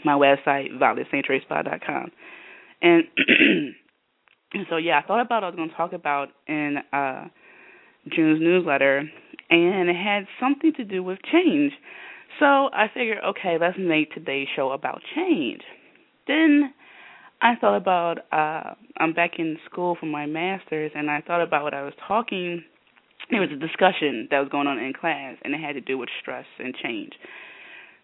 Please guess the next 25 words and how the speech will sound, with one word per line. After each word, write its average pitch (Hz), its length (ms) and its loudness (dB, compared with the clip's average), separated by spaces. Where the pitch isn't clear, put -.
So 311 80 6
I 269 280 8
said 220 200 0
to 214 60 -6
myself, 190 360 2
okay, 180 380 0
yeah, 147 200 2
let's 160 240 0
talk 185 160 0
about 156 280 0
stress 139 260 0
and 143 220 -6
change, 135 360 -2
how 151 120 0
to - 80 -4
overcome 139 480 0
it. 196 320 -2
And, 156 560 4
um, 143 580 0
what 156 220 4
I 143 80 6
decided 190 460 4
to 214 60 -4
do 160 260 -6
is 151 220 -2